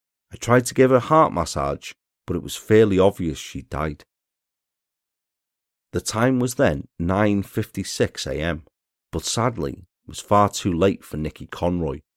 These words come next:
She'd lost her life in the nine minutes from her killer entering the classroom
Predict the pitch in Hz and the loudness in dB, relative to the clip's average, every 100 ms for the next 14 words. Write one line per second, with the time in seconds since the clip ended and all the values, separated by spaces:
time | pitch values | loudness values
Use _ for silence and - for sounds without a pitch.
0 | _ _ _ - - 82 90 107 - 117 | _ _ _ -16 -10 -2 0 -2 -2 -2
1 | 117 143 71 - - _ 82 78 85 95 | -2 -2 -6 -10 -20 _ -6 -4 0 0
2 | 123 117 113 135 - _ - - - - | 2 0 0 0 -4 _ -16 -16 -8 0
3 | 104 98 - 151 98 - 107 139 - 143 | 2 0 0 -2 -2 -2 -2 -2 0 0
4 | 147 - 196 196 - 85 73 - | 0 -2 -4 -4 -4 -4 -4 -8